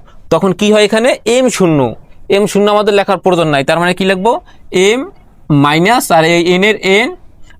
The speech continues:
আবার এই ডি এর সাথে যদি এই ডি আমরা ভাগ দেই, কি হবে? শূন্য হবে। তো আমরা শূন্য লিখবো না, আমরা শুধু এন লিখবো। তারপরে সমান চিহ্ন, আগে মাইনাস আছে, তার মানে কি করতে হবে আমাদের? মাইনাস কমন নিতে হবে।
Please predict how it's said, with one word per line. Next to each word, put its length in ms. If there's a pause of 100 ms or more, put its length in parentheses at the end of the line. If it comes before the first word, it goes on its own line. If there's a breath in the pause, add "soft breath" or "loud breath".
(120)
আবার 180 (140)
এই 120
ডি 120
এর 80
সাথে 140
যদি 160
এই 80
ডি 120
আমরা 200
ভাগ 80 (120)
দেই, 100 (120)
কি 140
হবে? 200 (580)
শূন্য 180 (100)
হবে। 160 (460)
তো 80
আমরা 180
শূন্য 120 (100)
লিখবো 200
না, 100
আমরা 160
শুধু 160 (180)
এন 160
লিখবো। 240 (340)
তারপরে 340 (840)
সমান 280
চিহ্ন, 200 (880)
আগে 240
মাইনাস 340
আছে, 180
তার 140
মানে 140
কি 120
করতে 180
হবে 140
আমাদের? 240
মাইনাস 240 (100)
কমন 240
নিতে 160
হবে। 140